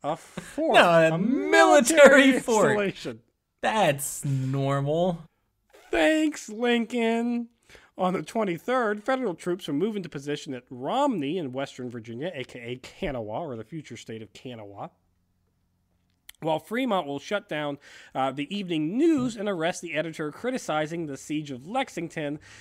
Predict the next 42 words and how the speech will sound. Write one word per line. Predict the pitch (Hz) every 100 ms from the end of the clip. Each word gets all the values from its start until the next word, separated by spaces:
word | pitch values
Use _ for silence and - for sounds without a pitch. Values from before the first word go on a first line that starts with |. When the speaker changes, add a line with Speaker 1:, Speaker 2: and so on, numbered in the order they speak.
| - -
Speaker 1:
So | - 156
we've | 156
got | 156 147 160
Fremont, | - 311 294 185 175
who's | 147 147
not | 175 339 508 427 370 -
gonna | 302
send | - 262 247
reinforcements | 226 220 247 247 226 180 -
to |
Lexington, | 143 151 156 160 151
but | 143
what | 139
he | 135 214
is | 320
gonna | 220 180
do | 160 156
is | 151
he's | 143 135
gonna | 139 135
arrest | 135 139 - _ _ - _ _ _
the | 151 147
editor | 160 156 147 135 123 - _ _ _
of | 131
the | 123
paper | - 180 175 143
there | 135 127 123 123 -
because | 135 - 127 110
the | 131 123
editor | 135 131 127 120 117 - _ _ _ _
said, | - - 123 120 110
"Yeah, | 123 160 151 127
this | 127 -
was | 202
a | 143
shit | - 123 117
show," | 135 127 160 - _ _ _ _ _ _ _ _ _ -
which | 110 -
it | 254
was. | 277 320 302 277 262 254 247 - -
Speaker 2:
That's | - -
a | 220 151 139 135